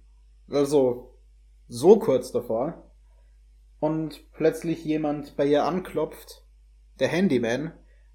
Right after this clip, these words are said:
der, ähm, gerufen worden ist, um bei ihr im Haus alles zu reparieren, was so ansteht.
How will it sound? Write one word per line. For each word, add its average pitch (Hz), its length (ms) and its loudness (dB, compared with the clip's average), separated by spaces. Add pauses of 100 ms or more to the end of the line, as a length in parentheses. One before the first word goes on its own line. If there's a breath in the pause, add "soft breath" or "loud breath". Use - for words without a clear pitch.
(120)
der, 135 640 2 (380)
ähm, 135 280 2
gerufen 156 440 4
worden 143 300 0
ist, 139 340 -2
um 135 600 -6 (440)
bei 143 80 0
ihr 143 200 2
im 135 160 -2
Haus 135 340 4
alles 139 380 0
zu - 120 -12
reparieren, 143 460 0
was 131 180 2
so 139 80 -2
ansteht. 110 640 -6